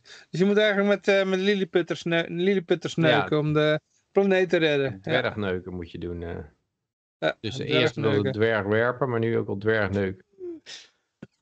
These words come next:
Speaker 2: En, eh,
Speaker 1: <laughs>
Speaker 2: maar dat ko-, maar het, het verhaal, je denkt van, "Hemelsnaam, wat is, waarom is dat beter?" Maar die gebruiken minder resources. Die, eh, die eten
Speaker 1: Ja, maar volgens mij klopt dat helemaal niet. Want de, de, de,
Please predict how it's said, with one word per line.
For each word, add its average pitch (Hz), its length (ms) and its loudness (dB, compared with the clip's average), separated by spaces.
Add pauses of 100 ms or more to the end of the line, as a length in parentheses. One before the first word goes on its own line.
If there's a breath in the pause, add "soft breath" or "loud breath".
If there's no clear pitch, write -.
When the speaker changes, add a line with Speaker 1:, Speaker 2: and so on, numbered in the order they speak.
(120)
Speaker 2:
En, 107 200 -2
eh, 104 300 2
Speaker 1:
<laughs> 120 80 0
Speaker 2:
maar 117 100 2
dat 117 200 -2
ko-, - 180 -2
maar 127 220 0
het, 123 140 -4
het 127 280 -8
verhaal, 127 320 0
je 120 360 -6
denkt 117 240 -2
van, 101 280 -2
"Hemelsnaam, 107 560 0
wat 104 180 0
is, 101 120 -2
waarom 104 380 0
is 98 100 -4
dat 98 160 -2
beter?" 117 360 0
Maar 113 280 2
die 110 120 -2
gebruiken 113 520 0
minder 113 560 0 (180)
resources. 104 880 -4
Die, 90 260 -8
eh, 92 240 -4
die 101 160 -4
eten 117 400 -4
Speaker 1:
Ja, 165 180 0
maar 170 140 -2
volgens 190 260 2
mij 196 500 2 (120)
klopt 208 260 -2
dat 208 120 -4
helemaal 180 300 2
niet. 165 240 -2
Want 170 160 -6
de, 175 80 -4
de, 175 180 -2
de, 180 240 2